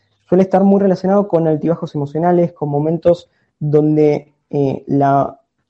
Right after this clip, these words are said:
las emociones intensas que sentimos nos impulsan a hacer una acción en la cual después en otro momento no estamos de acuerdo con la acción que realizamos.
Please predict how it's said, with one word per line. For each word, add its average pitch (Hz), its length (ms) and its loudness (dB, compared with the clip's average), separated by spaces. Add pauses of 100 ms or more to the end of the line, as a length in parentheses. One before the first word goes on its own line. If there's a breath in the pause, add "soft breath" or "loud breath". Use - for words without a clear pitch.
las 151 280 -2
emociones 165 440 0
intensas 175 480 0
que 151 100 -10
sentimos 165 680 -2 (280)
nos 151 260 -6
impulsan 156 840 -2 (320)
a 147 80 -4
hacer 156 240 -2
una 175 140 0
acción 180 500 -4 (460 soft breath)
en 165 80 -2
la 156 80 0
cual 196 180 2
después 202 320 -2
en 185 80 2
otro 190 220 0
momento 190 400 0
no 170 180 -2
estamos 190 340 -2
de 170 60 -2
acuerdo 180 560 0
con 156 240 -4
la 156 220 -2
acción - 400 -8
que 180 80 -4
realizamos. 143 680 -2